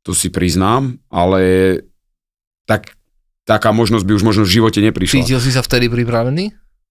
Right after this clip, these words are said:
Speaker 1: Ja som sa cítil, samozrejme, moje sebavedomie bolo vysoké, tak boli sme
Speaker 2: <laughs> Hej.
Speaker 1: majstri, ja som bol najlepší strelec, o, ligy jedno s druhým, takže ono, akože moje sebavedomie v tej chvíli bolo, že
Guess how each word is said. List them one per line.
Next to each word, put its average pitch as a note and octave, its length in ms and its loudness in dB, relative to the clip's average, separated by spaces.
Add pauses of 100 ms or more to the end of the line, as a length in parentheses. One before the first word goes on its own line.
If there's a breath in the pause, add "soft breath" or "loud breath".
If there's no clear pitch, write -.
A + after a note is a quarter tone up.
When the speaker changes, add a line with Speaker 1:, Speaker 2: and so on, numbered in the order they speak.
(160)
Speaker 1:
Ja B2+ 100 2
som D3+ 160 4
sa B2+ 160 2
cítil, F3 240 2
samozrejme, G2+ 540 2
moje G2 240 2
sebavedomie G2+ 540 2
bolo G2 200 2
vysoké, G2+ 380 0
tak F2+ 180 0
boli G2 160 2
sme F#2+ 240 0
Speaker 2:
<laughs> - 0 -
Hej. F#2+ 80 0
Speaker 1:
majstri, G#2+ 540 0
ja G2+ 120 2
som F#2+ 140 -4
bol F#2 120 -2
najlepší F#2 360 -2
strelec, G2 440 0 (100)
o, G2 180 0 (720)
ligy G#2+ 640 2
jedno G#2 280 0
s F#2+ 100 -4
druhým, G2+ 360 0
takže F#2+ 300 0
ono, G2+ 220 2
akože F#2+ 280 -2
moje G2+ 240 2
sebavedomie G#2 560 0
v - 120 -8
tej G2 120 0
chvíli G#2 300 2
bolo, G#2+ 320 2
že F2+ 320 -2